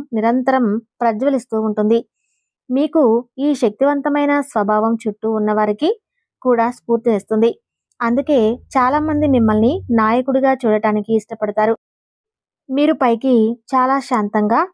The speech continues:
అమాయకంగా కనిపించినప్పటికీ మీ లోపల అపారమైన శక్తి దాగి ఉంటుంది.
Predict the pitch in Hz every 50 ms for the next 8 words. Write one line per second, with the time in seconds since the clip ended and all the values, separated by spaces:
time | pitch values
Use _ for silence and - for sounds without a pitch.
0 | _ - 240 233 240 262 277 302 294 - 302 302 302 302 302 294 - 247 214 214
1 | - 220 214 208 220 214 208 - - 208 214 - - 220 220 220 240 _ _ _
2 | _ _ _ - 247 269 277 277 247 214 208 214 233 233 233 233 214 202 214 233
3 | _ - 240 233 226 - 277 285 294 294 277 285 277 277 247 - 233 214 - -
4 | 220 233 226 220 214 208 208 214 233 220 202 202 208 208 220